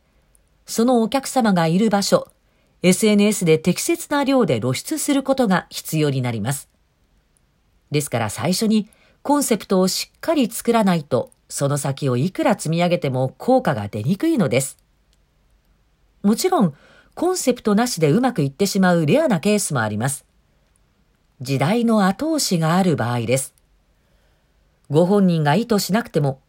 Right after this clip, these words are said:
たまたま時代に合ったサービスを行っていた。たまたま紹介され、口コミでお客様が増えたということも実際にあります。ただ、このケースの場合、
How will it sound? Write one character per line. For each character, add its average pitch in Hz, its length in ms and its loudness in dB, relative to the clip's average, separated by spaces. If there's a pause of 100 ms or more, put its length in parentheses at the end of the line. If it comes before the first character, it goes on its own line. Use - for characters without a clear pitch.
(260)
た 113 140 -8
ま 165 100 -2
た 226 120 0
ま 240 140 0
時 180 120 -2
代 254 200 0
に 254 120 0
合 254 40 0
っ 254 60 -14
た 196 120 2
サ 226 180 0
ー 214 40 2
ビ 190 100 0
ス 165 180 -2
を 135 100 0
行 180 120 -2
っ 185 180 2
て 160 140 -4
い 139 100 -2
た。 - 220 -4 (840)
た 285 120 0
ま 339 100 0
た 311 100 4
ま 294 100 2
紹 262 240 2
介 233 200 0
さ 220 160 2
れ、 208 180 2 (440)
口 - 220 -8
コ 185 120 0
ミ 185 120 2
で 185 120 6
お 170 100 6
客 226 180 -4
様 185 300 0
が 107 140 -4 (160)
増 269 140 2
え 285 60 0
た - 200 -6 (380)
と 147 100 2
い 156 100 0
う 156 60 -4
こ 180 100 0
と 180 140 0
も 123 100 -2
実 104 260 -10
際 190 220 -2
に 208 100 0
あ 156 80 0
り 139 120 -2
ま 123 100 -4
す。 - 160 -12 (1700)
た 214 100 4
だ、 160 220 2
こ 165 160 0
の 262 100 2
ケ 262 160 2
ー 247 40 2
ス - 120 -4
の 139 140 0
場 120 160 -4
合、 127 40 0